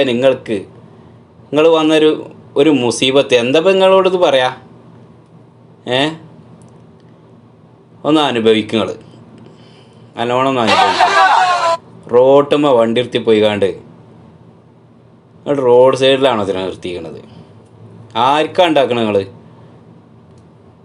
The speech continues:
ഏ, ആ കളവാണ് ഈ പിടി കൂടുന്നത്.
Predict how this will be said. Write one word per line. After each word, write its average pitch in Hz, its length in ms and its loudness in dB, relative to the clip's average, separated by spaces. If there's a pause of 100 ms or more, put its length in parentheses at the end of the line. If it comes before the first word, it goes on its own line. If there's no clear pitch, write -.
(340)
ഏ, - 20 -2 (1400)
ആ 131 60 0 (140)
കളവാണ് 139 560 0
ഈ - 80 -4
പിടി 110 220 0
കൂടുന്നത്. 87 300 -4